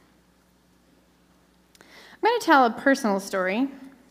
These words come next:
Mel has told this story, I know, so some of you might recognize parts of it.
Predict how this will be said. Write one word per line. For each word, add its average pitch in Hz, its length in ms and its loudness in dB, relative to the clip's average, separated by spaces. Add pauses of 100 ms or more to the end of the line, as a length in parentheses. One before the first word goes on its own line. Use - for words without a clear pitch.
(2250)
Mel 320 260 6
has 320 140 4
told 226 240 0
this 208 100 -2
story, 196 420 -2
I 226 120 0
know, 220 160 0
so 214 160 -8
some 226 240 0
of 208 80 -4
you 208 100 -2
might 208 160 -2
recognize 202 480 -6
parts 190 320 -8
of 196 100 -10
it. - 160 -12